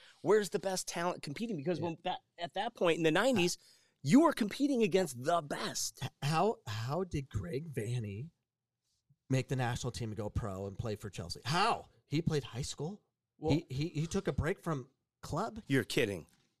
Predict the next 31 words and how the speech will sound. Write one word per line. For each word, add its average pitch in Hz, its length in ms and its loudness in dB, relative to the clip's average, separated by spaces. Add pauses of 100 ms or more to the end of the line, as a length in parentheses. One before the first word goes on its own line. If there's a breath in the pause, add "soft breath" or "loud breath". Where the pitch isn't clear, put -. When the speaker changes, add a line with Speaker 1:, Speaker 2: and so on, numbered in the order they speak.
Speaker 2:
How, 135 200 0 (300)
how 147 180 -6
did 117 80 -8 (100)
he 131 100 -6
do 143 60 -2
that? 90 200 -8 (160)
Remember, 175 260 4
they, 185 240 2
uh, 131 60 -2
Brophy 151 440 0
did 135 260 0
the, 123 180 -2 (120)
uh, 120 160 -2
replay 117 400 -4
game. 90 220 -14 (1000)
So 135 340 0 (100)
when 139 200 0
Brophy 190 760 0
and, 123 400 -4 (180)
uh, 120 140 -2
Corona 143 280 -2
del 139 200 0
Sol - 380 -4
Speaker 1:
No, 131 320 4
uh, 127 120 6
Speaker 2:
or 160 60 6
Speaker 1:
Marcos 151 340 6
Niza. 113 260 -2
Speaker 2:
Marcos 156 380 0
Niza 147 260 -2
is 123 120 -8